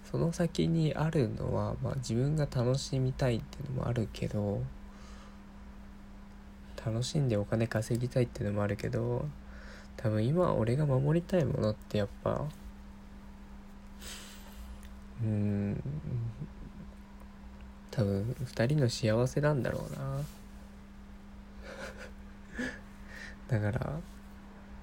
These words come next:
今ほんと軸というか、まあ、やりたいことも後々出てくると思うけど、その続けられる仕事がしたいね。一本軸というかさ、無理なく続けられる仕事が欲しいよ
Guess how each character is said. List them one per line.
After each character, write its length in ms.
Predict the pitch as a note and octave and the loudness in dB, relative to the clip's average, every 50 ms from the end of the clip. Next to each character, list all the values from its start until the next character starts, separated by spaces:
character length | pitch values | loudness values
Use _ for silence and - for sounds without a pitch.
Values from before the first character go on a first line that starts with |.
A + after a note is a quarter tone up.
| - - - - - - - - - - - - | -14 -14 -14 -12 -12 -12 -12 -12 -12 -12 -6 -2
今 240 | - C#3 D3 C#3+ B2 | 0 2 4 4 4
ほ 100 | A#2+ A#2+ | 4 4
ん 80 | A#2 B2 | 2 2
と 140 | - - | 2 2
軸 640 | A#2+ A#2 A#2+ C3 B2 B2 - - - E3+ F3 F3 F3 F3 | 2 4 4 4 2 2 2 2 6 8 8 8 8 8
と 80 | - | 6
い 200 | A2+ A2 G#2+ G#2+ | 6 6 6 4
う 40 | A2 | 2
か、 260 | - - G#2 - - C3+ | 2 2 2 2 2 2
ま 100 | C#3 A#2 | 2 2
あ、 20 | G#2+ | 4
や 120 | A2 B2+ C3+ | 4 4 2
り 100 | E3+ F3 | 2 6
た 160 | - F#3+ F#3 | 6 8 8
い 320 | F#3 F3+ F3 F3 F3 F#3 - | 8 8 6 4 2 0 0
こ 140 | - F3 | 0 0
と 120 | E3+ - D#3+ | 4 4 4
も 320 | C3 A#2 A2 - - - - - - E3+ - - - - - - - - - - | 4 4 2 2 -2 -4 -6 -8 -8 -8 -8 -10 -12 -14 -14 -14 -16 -14 -8 -4
後 240 | - B2+ B2+ - C#3+ | -4 -2 0 2 2
々 180 | D#3 - - B2+ | 2 2 2 4
出 140 | B2+ A#2+ | 4 4
て 100 | A#2+ D3 | 4 4
く 120 | C#3+ - - | 2 2 2
る 100 | C#3 A#2 | 2 2
と 140 | - - G#2+ | 2 2 2
思 160 | G#2 G#2 G#2 | 2 2 2
う 40 | G#2+ | 0
け 120 | - - | 0 -2
ど、 280 | - C3 C3+ C#3+ D3 D#3+ - - - - - - - - - - - - - - - | -2 -2 -2 -2 -4 -4 -6 -8 -14 -14 -14 -14 -14 -14 -14 -14 -14 -16 -14 -6 0
そ 60 | - | 2
の 180 | A2 G#2+ A2 A2+ | 2 4 4 2
続 340 | - - - A2+ A#2+ C#3 D3 | 0 2 2 2 2 2 0
け 140 | - - E3 | 2 2 4
ら 160 | D3+ D3+ D#3 | 6 6 6
れ 100 | D#3+ E3 | 6 6
る 140 | D#3+ D#3+ D#3 | 6 4 4
仕 100 | - - | 4 4
事 240 | D#3 D3+ - E3 | 4 4 6 4
が 120 | D#3+ D#3+ D#3 | 4 4 4
し 120 | - - | 2 2
た 60 | - | 4
い 140 | E3 C3 A2 | 4 4 4
ね。 260 | - - G#2+ A2+ B2 - - - - - - - - - - - - | 2 2 0 0 0 -2 -6 -12 -14 -14 -14 -14 -14 -14 -14 -6 -2
一 100 | - B2+ - - - | -2 -2 0 0 2
本 160 | A#2 A2 A2 | 4 4 4
軸 260 | G#2 A2+ A2+ - - | 4 2 2 2 2
と 120 | - - G#2+ | 2 2 2
い 120 | G#2 G#2+ | 4 2
う 60 | G#2 | 0
か 120 | - - - | 0 0 -2
さ、 240 | - - G#2+ - C#3+ C3 - - - - - - - - - - - - - - - - - - - - - - - - - - - - - - - - - - | 0 0 0 0 -2 -4 -8 -12 -14 -14 -14 -14 -14 -12 -12 -12 -12 -12 -12 -12 -12 -12 -14 -14 -14 -14 -14 -14 -14 -14 -16 -16 -14 -14 -14 -14 -14 -14 -8 -2
無 100 | C#3+ C3+ | 0 2
理 120 | D3 D#3 C#3 | 4 6 6
な 100 | B2 A2 | 6 6
く 100 | - - | 4 0
続 240 | - - A2+ A2+ A#2+ | 0 0 2 2 4
け 140 | - B2+ | 4 6
ら 100 | B2+ B2+ | 6 8
れ 140 | B2+ C3+ C3+ | 6 6 6
る 100 | C3 B2+ | 6 6
仕 140 | B2+ - C3 | 6 6 4
事 220 | B2 A#2+ B2 B2+ | 4 4 4 2
が 100 | B2 B2 | 0 2
欲 140 | B2 B2 B2 | 2 2 2
し 200 | A#2+ - - A#2 | 2 2 4 4
い 40 | A2+ | 4
よ 60 | - | 4